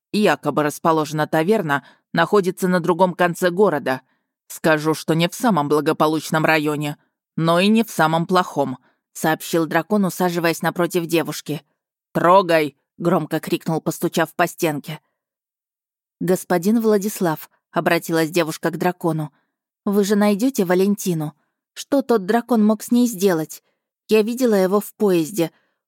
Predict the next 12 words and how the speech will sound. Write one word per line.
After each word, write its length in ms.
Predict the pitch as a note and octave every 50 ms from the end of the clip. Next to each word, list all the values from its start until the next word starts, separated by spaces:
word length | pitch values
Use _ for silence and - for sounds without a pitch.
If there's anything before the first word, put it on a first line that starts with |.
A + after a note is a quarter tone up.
| _ -
Получается, 640 | A3 G#3 G#3 G3+ - - A3 A3 A3+ A3 - A#3
что 220 | A3 - - A3 A3
он 100 | A3 A3
её 300 | G#3+ A3 A3+ G#3+ A3 A3
давно 320 | G#3 A3 A3 A#3 C#4 D4+
приметил?» 640 | - C4 A#3+ G#3 G3 F#3+ F3+ D#3+ - F3+ F3 E3+ - _ _ _ _ _ _ -
воскликнула 640 | F3 F#3 - - - F3 E3+ - F3+ F3+ F3 F3 - -
Анна-Мария 680 | F#3+ F3+ F3 F3 F3 E3+ E3+ F3 F3 G#3+ A#3 G#3 F3+
и 160 | - - A#3+
прикрыла 460 | - - - - - G#3 A3 A3 G#3
ладонью 480 | F#3+ F3+ F3 E3 F#3+ F#3+ F#3+ F3+ G#3 G3+
рот. 280 | G3 F3 D#3 - _